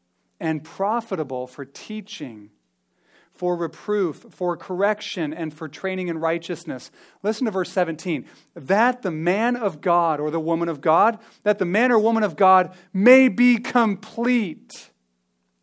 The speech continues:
and equipped for every good work."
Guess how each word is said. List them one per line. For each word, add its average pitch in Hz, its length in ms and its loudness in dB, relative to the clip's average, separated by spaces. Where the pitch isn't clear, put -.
and 156 140 -8
equipped 147 680 -6
for 139 400 -10
every 127 680 -12
good 113 400 -12
work." 104 480 -20